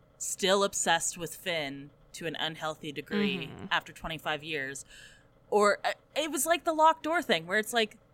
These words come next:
Speaker 1: uh, yeah, f-, Henry says that was an accident, and I guess that's what we're going with. And we never get,
Speaker 2: Mm-hmm.
Speaker 1: like, real resolution on if it was or wasn't. You just kinda have to, I guess, make up your mo-,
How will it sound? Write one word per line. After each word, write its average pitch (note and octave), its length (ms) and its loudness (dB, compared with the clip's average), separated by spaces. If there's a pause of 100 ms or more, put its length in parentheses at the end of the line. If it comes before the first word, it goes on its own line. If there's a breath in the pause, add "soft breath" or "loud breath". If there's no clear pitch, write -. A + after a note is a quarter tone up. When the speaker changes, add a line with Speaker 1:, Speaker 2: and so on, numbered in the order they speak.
(220)
Speaker 1:
uh, - 220 -20 (180)
yeah, E4+ 420 10 (140)
f-, - 280 -12 (120)
Henry F4 340 2
says F4 240 2
that D4+ 160 8
was - 300 -2
an C4+ 340 2
accident, C4 600 2
and B3 380 -4
I G#3 120 2
guess G3+ 260 4
that's C#4+ 160 -4
what D4 80 2
we're C#4 60 0
going D4+ 240 4
with. B3+ 140 0
And A3+ 100 2
we A#3 100 2
never A#3 320 4
get, A3 200 2
Speaker 2:
Mm-hmm. F3+ 80 -4
Speaker 1:
like, G#3 200 2
real G3+ 300 2
resolution F#3+ 680 -2
on F3+ 140 0
if E3+ 100 -10
it F3+ 100 -6
was E3+ 240 0
or D#3+ 60 -2
wasn't. A3+ 560 -4 (560 soft breath)
You G3 100 -4
just F#3+ 160 -6
kinda G#3 200 4
have G3 180 -2
to, G3 80 -2
I F3 60 -2
guess, F3+ 180 -8
make E3+ 160 -8
up D#3+ 100 -8
your E3 120 -8
mo-, D#3+ 140 -2